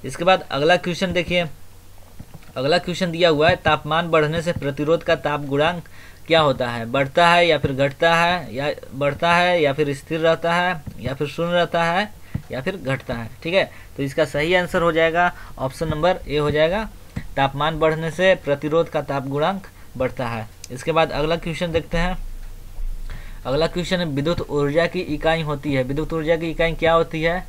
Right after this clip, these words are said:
इसका option है watt, ऑप्शन बी है किलोवाट, ऑप्शन सी है किलोवाट घंटा, ऑप्शन नंबर डी है जूल। तो इसका सही आंसर जो हो जाएगा, वो हो जाएगा ऑप्शन नंबर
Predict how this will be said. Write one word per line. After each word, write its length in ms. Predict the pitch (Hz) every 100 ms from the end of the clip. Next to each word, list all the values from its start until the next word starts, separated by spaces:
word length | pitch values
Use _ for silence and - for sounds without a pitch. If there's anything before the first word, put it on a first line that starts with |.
| -
इसका 220 | 127 139
option 340 | 113 131 - 165
है 240 | 170 165
watt, 400 | 120 131 151 160 - - -
ऑप्शन 340 | 127 131 156 143
बी 140 | 165 170
है 120 | 165
किलोवाट, 600 | - 143 156 160 160 - -
ऑप्शन 300 | 135 139 160
सी 200 | 147 170
है 120 | 170
किलोवाट 440 | 151 143 156 160 151
घंटा, 420 | 151 147 160 160 - - - -
ऑप्शन 300 | 139 - 160
नंबर 240 | 156 147
डी 200 | 135 139
है 160 | 156 190 123
जूल। 280 | 123 123 110 - - - - - - - -
तो 80 | 143
इसका 320 | 143 139 160
सही 300 | 139 151 180
आंसर 260 | 180 175 170
जो 140 | 170
हो 80 | 170
जाएगा, 400 | 165 165 175 180 - -
वो 100 | 147
हो 100 | 160
जाएगा 300 | 156 160 156
ऑप्शन 360 | 123 135 - 156
नंबर 380 | 156 160 208